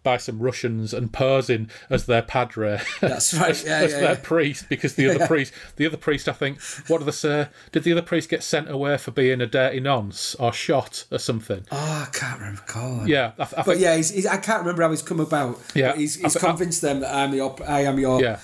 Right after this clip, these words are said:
Speaker 2: Orthodox priest.
Speaker 1: I think,
Speaker 2: Yeah.
Speaker 1: I think he says their previous, he refers to a pope, he says their previous pope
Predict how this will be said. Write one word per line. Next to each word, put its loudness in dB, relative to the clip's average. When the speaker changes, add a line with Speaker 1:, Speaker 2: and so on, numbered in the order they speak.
Speaker 2:
Orthodox 2
priest. -2
Speaker 1:
I 2
think, -2
Speaker 2:
Yeah. -2
Speaker 1:
I -4
think 0
he -4
says 0
their 4
previous, -2
he -4
refers 0
to -8
a -4
pope, -2
he -16
says 0
their 4
previous -2
pope -6